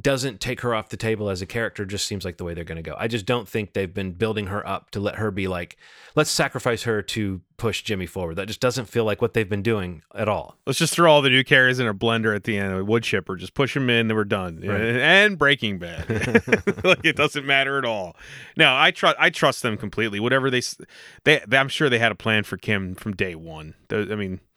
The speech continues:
Speaker 2: these guys are, these guys are pretty genius, so I trust. I just, I just don't like the prison idea 'cause it, it, everything so far in Better Call Saul, this episode included, has made Breaking Bad better.
Speaker 1: Yes.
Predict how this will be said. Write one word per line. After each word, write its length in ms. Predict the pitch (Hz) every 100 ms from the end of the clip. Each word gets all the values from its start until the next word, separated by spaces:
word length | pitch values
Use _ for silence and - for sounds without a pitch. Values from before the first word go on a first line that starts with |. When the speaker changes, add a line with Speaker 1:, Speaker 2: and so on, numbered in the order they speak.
| _ _ -
Speaker 2:
these 140 | 120
guys 240 | 123 107 95
are, 220 | 87 - _ _
these 240 | - 120 104
guys 160 | 117
are 40 | 95
pretty 200 | 104 92
genius, 380 | 95 90 90 -
so 320 | - 90 - - - - - - -
I 100 | 104
trust. 420 | - 78 - - -
I 120 | 113
just, 280 | 104 110 -
I 120 | 123
just 180 | 127 -
don't 220 | 131 113
like 180 | 107 104
the 60 | 101
prison 320 | - 98 92
idea 360 | 92 87 92 90
'cause 260 | 123 107 - - - - _
it, 200 | 135 131 - _ -
it, 160 | 127 - _ _ 127 - _ _ - -
everything 480 | 151 196 190 202 170
so 220 | 175 139
far 460 | - 127 127 123 -
in 300 | 117 123 117
Better 200 | 113 110
Call 200 | 110 110
Saul, 400 | 101 101 85 85 - _ _ -
this 180 | 107 123
episode 360 | 107 117 113
included, 440 | 104 98 90 90 87 - -
has 160 | 123 110
made 420 | 117 127 123 117
Breaking 340 | 113 107 107
Bad 320 | 98 98 95 87
better. 380 | 98 76 - _ _ _ - _ -
Speaker 1:
Yes. 360 | 117 - -